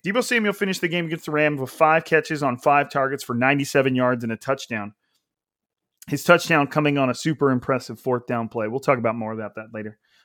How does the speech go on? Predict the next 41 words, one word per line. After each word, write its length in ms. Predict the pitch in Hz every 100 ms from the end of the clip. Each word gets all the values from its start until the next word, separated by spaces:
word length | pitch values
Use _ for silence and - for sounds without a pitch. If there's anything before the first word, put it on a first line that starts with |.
| -
Hopefully 240 | 139 147
I 40 |
don't 80 | 135
forget 180 | 120 123
about 200 | 110 95
it. 580 | - _ _ _ _ 143
Um, 340 | 143 139 135 151
but 160 | 165
the 40 | 156
tweet 240 | - 220
I 80 | 196
just 200 | 165 165
fired 260 | 180 160 156
off, 220 | 151 -
Deebo 320 | 180 208 196
Samuel 340 | - 170 165
now 240 | 160 156 156
has 260 | 151 123
nine 280 | 123 135 165
hundred 320 | 170 165 160
and 100 | 120
seventy-nine 640 | 113 147 143 139 135 131 127
yards 300 | 127 123 113
receiving 360 | 110 139 131
on 80 | 127
the 60 | 117
season, 420 | - 160 156 156 - - _
just 300 | 117 196 -
shy, 460 | - 151 151 151 135 _ _ _ _
just 200 | 131 151
twenty-one 380 | - 226 233 220
shy 380 | 196 160 127 123
of 160 | 139 131
the 80 |
thousand 420 | 135 139 135 131 139
yard 240 | 131 123
mark 260 | 120 117 -
with 140 | -
eight 280 | - 151 147
games 340 | 135 139 135 123
remaining. 380 | 117 120 98